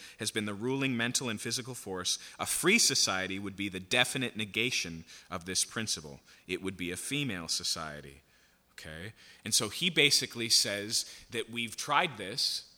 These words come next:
it doesn't work, we need to throw it out entirely and all become more feminine. Neither of those approaches, nor ignoring the differences, can live up to what we've seen in Genesis.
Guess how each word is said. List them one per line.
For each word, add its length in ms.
it 80
doesn't 340
work, 400
we 120
need 160
to 60
throw 280
it 80
out 220
entirely 760
and 280
all 420
become 400
more 180
feminine. 440
Neither 520
of 140
those 260
approaches, 640
nor 320
ignoring 560
the 80
differences, 600
can 400
live 240
up 180
to 120
what 180
we've 160
seen 380
in 120
Genesis. 680